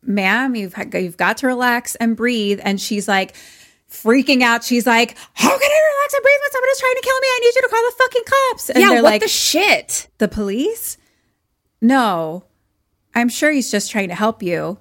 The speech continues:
Speaker 2: Ah!
Speaker 1: And then it's Tom's voice, right?
Speaker 2: <gasps> Ah!
Speaker 1: "Angela?
Speaker 2: <gasps>
Speaker 1: Right? Are you still there?"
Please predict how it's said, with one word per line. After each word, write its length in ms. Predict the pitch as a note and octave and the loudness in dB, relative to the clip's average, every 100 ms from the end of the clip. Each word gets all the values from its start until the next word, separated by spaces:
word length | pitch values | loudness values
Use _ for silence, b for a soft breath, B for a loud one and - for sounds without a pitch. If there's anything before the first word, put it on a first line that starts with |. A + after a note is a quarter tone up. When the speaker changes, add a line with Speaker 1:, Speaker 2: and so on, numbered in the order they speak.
| _ _ - | _ _ 6
Speaker 2:
Ah! 380 | A4+ B4 - - _ _ _ | 8 8 4 -6 _ _ _
Speaker 1:
And 180 | G#3+ G3+ | -4 -2
then 120 | F#3+ | -2
it's 240 | F3+ - - | -4 -8 -10
Tom's 360 | - F#3 F3+ | -6 -6 -6
voice, 400 | F3 D3+ D3 - - | -8 -8 -8 -12 -14
right? 300 | - G3 A#3+ C#4 | -4 -2 0 -2
Speaker 2:
<gasps> 640 | G#4+ A4 F4+ _ _ _ | -2 -4 -6 _ _ _
Ah! 760 | - G4 A4+ A#4 A#4 A#4 A#4 A4+ | 4 6 6 6 6 6 6 6
Speaker 1:
"Angela? 520 | C4 C#4+ D4 D4 F4 A4+ - | 4 2 -2 -4 -4 -6 -12
Speaker 2:
<gasps> 1120 | A3 C#4 - - - - - - - A#4 A4+ - - | -6 0 2 2 -2 -2 -2 0 -2 -2 -6 -8 -4
Speaker 1:
Right? 260 | G3+ C4+ C#5 - _ _ _ _ _ _ _ _ _ _ - | -2 -2 -4 -12 _ _ _ _ _ _ _ _ _ _ -4
Are 120 | A3+ | -2
you 140 | A3+ A#3 | -2 -4
still 320 | - A#3+ A#3+ | -4 -4 -2
there?" 500 | A#3 A#3+ B3 C4+ | -2 -2 -4 -8